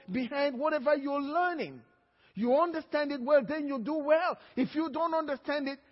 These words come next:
you will make a lot of mistakes and you hurt for a while until you understand it. Wisdom then is the application of the knowledge that you have ap-, acquired. Applying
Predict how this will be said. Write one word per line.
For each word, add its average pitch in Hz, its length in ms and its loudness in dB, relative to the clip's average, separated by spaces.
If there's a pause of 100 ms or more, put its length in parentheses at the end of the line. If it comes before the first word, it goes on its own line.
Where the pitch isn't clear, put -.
(160)
you 196 300 -2
will 285 180 0
make 226 300 0
a 202 60 4
lot 220 260 4
of 262 80 2
mistakes 254 640 -2
and 214 180 -2
you 220 160 -2
hurt 302 340 2
for 175 120 -2
a - 20 -4
while 120 380 -4 (840)
until 233 320 -2
you 262 240 0
understand 247 580 -2
it. 113 100 -12 (220)
Wisdom 247 720 0
then 247 360 0
is 254 300 -2
the 240 180 -6
application 262 920 -2
of 254 220 2 (140)
the 226 80 -4
knowledge 269 460 0 (260)
that 262 260 4
you 277 140 2
have 262 180 4 (140)
ap-, 269 220 2 (120)
acquired. 269 600 4 (560)
Applying 302 680 4